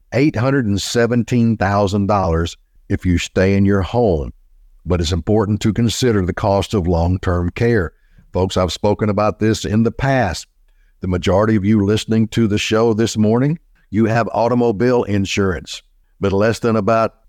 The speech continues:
two percent of you will actually ever have to use that automobile insurance. The majority of you have homeowners insurance.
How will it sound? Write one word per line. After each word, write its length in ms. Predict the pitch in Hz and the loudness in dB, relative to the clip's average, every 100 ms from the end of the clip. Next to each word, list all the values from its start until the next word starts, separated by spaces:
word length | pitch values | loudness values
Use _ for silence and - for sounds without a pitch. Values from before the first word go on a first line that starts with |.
| - | -4
two 200 | 127 127 | 0 0
percent 400 | 110 - 131 127 | 0 0 0 0
of 100 | 92 | 0
you 200 | 104 107 | 0 2
will 180 | 101 104 | 2 2
actually 500 | 110 - 110 110 - - | 0 -2 0 0 -2 -4
ever 200 | 110 113 | -2 0
have 240 | 117 110 | 0 0
to 80 | 113 | -2
use 720 | 98 113 135 117 95 85 - - _ - | 0 0 2 2 0 -2 -8 -16 _ -2
that 360 | 98 95 - _ - | 2 2 -2 _ -4
automobile 560 | 113 104 98 95 92 | 0 0 0 2 2
insurance. 680 | 90 82 101 85 73 - - - _ - | 2 0 0 0 -2 -10 -14 -18 _ -8
The 60 | |
majority 460 | 95 92 107 120 120 | -6 -2 0 2 0
of 80 | 104 | 2
you 200 | 120 117 | 2 2
have 540 | 113 123 123 123 - _ _ _ _ | 0 0 2 0 -4 _ _ _ _
homeowners 520 | 143 156 143 110 95 | -2 0 2 0 0
insurance. 680 | 95 90 - 87 71 - - | -2 -2 -2 -4 -4 -12 -18